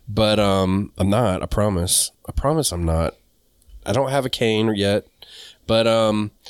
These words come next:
it's one of those things where playing around with variety, and this is why I like starting seeds and stuff like that, playing around with the varieties and then testing them out side by side like this.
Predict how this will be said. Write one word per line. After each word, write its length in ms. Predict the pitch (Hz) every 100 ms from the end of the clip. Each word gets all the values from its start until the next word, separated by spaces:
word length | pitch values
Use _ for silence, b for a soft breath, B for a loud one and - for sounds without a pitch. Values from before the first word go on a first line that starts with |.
| B B B _ 127
it's 260 | 120 -
one 120 | 139 147
of 80 |
those 300 | 139 131 127
things 640 | - 143 143 139 135 113 110
where 640 | 113 113 110 107 104 107 _ _ _ _ _ _ _ _ _ _ _ _
playing 400 | - 160 160 165
around 420 | 151 147 143 143 131
with 140 | 127
variety, 420 | 117 120 123 127
and 120 | 131 139
this 160 | 165
is 140 | 123 113
why 160 | 117
I 40 | 110
like 320 | 110 92 92
starting 440 | - 110 98 92
seeds 520 | 87 - 104 104 101 101
and 80 | 101
stuff 260 | 110 104
like 120 | 110 107
that, 140 | 95
playing 340 | - 127 127
around 240 | 120 120 117
with 140 | 110
the 80 | 110
varieties 1000 | 95 104 107 117 120 107 101 95 95 - B B B -
and 160 | 110
then 100 | 110
testing 540 | 107 - 123 - 123 110
them 200 | 107 110
out 460 | 127 127 101 -
side 500 | - - 120 117 117
by 200 | 104 101
side 600 | 101 - 110 127 123 98 101
like 180 | 95 -
this. 320 | 92 90